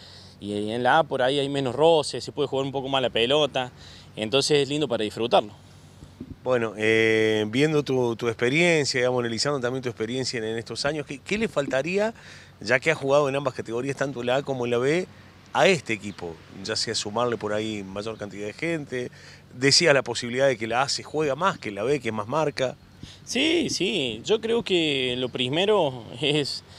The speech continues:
Speaker 1: eh, por ahí mejorar la situación de lo, el tema de los entrenamientos. Por ahí nosotros estábamos,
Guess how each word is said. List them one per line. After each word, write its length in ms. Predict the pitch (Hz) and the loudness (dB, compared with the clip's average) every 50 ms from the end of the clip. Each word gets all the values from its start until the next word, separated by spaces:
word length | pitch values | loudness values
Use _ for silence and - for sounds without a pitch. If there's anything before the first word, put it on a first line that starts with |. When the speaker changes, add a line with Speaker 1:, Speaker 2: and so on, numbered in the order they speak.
| - - - - - - | -20 -20 -20 -20 -10 -6
Speaker 1:
eh, 240 | 123 117 117 110 104 | -2 -2 0 -2 -2
por 120 | 92 117 117 | 0 4 4
ahí 100 | 135 147 | 4 4
mejorar 400 | 156 135 - 131 123 127 147 160 | 2 0 2 4 4 4 4 4
la 100 | 156 135 | 2 0
situación 520 | - 135 110 120 110 117 - - 156 151 | -2 0 2 4 4 4 2 0 -4 -4
de 80 | 135 131 | -2 -2
lo, 440 | 117 104 101 98 95 92 90 85 - | -2 0 0 -2 -4 -6 -6 -8 -8
el 140 | 120 117 | -8 -2
tema 200 | - 147 156 151 | -2 0 2 2
de 60 | 135 120 | 0 0
los 80 | 117 | 0
entrenamientos. 840 | 113 110 - 117 120 120 117 135 156 196 208 202 190 175 165 143 143 | -4 -6 -8 -8 -4 -2 -2 0 2 2 4 4 4 2 0 -2 -4
Por 100 | 117 135 | 0 0
ahí 100 | 139 151 | 0 0
nosotros 280 | 156 143 131 - 147 143 | 0 -2 -4 -4 -6 -4
estábamos, 640 | 131 156 147 151 143 135 127 120 117 113 107 104 | 0 2 2 2 2 0 -2 -4 -6 -6 -8 -8